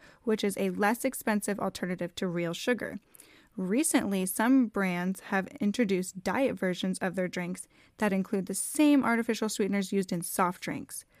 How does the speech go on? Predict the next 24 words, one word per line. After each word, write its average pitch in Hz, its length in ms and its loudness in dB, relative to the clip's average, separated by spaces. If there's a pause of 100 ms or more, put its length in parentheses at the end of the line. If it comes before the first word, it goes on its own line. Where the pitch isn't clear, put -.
(520)
We 220 160 4
all 269 220 6
know 202 400 6
that - 220 -6
too 254 100 4
much 240 140 4
sugar 214 260 0
can 196 220 0
lead 190 160 0
to 180 120 -4
weight 190 220 -2
gain, 254 300 2 (160)
tooth 359 180 0
decay, 208 400 -2
swelling, 202 560 0
and 196 140 -2
type 254 180 0
two 247 140 -2
diabetes, 214 640 0 (280)
which 208 160 0
is 220 100 4
a 196 80 0
gateway 220 420 2
to - 120 -2